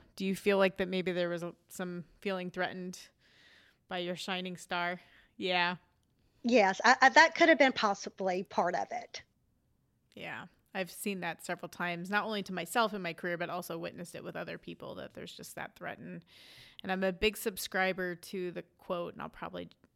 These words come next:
Speaker 1: mess this up, um, "Rising waters lifts all boats,"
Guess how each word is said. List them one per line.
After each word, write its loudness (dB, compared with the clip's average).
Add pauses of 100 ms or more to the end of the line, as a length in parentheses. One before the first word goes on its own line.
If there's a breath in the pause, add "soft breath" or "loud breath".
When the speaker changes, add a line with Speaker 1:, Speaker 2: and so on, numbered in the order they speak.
Speaker 1:
mess -12
this -14
up, -14
um, -12 (360 soft breath)
"Rising -2
waters 0
lifts -6
all -4
boats," -4